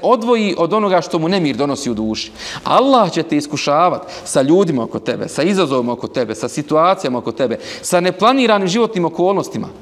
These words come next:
kroz koje će te on izdići na nivo da ti pronađeš mir. Jer ti klanjaš namaz, izađeš iz namaza,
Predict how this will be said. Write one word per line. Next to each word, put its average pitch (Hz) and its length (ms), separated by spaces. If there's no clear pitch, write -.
kroz 143 200
koje 254 300
će 156 140
te - 180
on 262 240
izdići 226 460
na 156 120
nivo 208 400
da 127 80
ti 160 260
pronađeš 139 560
mir. 123 320
Jer 123 100
ti 233 160
klanjaš 269 420
namaz, 180 300
izađeš 202 420
iz 151 80
namaza, 196 460